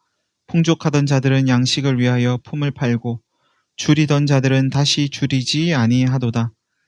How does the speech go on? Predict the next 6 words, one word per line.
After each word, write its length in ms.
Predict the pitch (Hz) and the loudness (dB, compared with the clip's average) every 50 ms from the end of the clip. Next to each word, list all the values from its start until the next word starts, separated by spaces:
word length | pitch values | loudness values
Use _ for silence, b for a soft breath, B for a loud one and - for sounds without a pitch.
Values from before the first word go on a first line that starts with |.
| _ _ _ _ | _ _ _ _
전에 360 | - - 147 143 147 139 135 135 | -6 -2 0 2 4 4 4 4
임신하지 580 | 139 139 139 135 - 156 143 139 139 135 143 | 2 2 2 2 0 0 0 0 0 0 0
못하던 460 | 135 131 127 - 139 135 123 131 131 | 0 0 0 0 -2 -2 0 0 0
자는 340 | 127 135 131 131 131 131 131 | 0 0 0 2 2 0 0
일곱을 460 | - 151 170 165 160 147 143 143 135 | 0 0 0 0 0 0 0 0 0
낳았고 520 | 123 117 110 110 110 - _ - 113 110 | 0 0 0 0 -2 -6 _ -8 -8 -8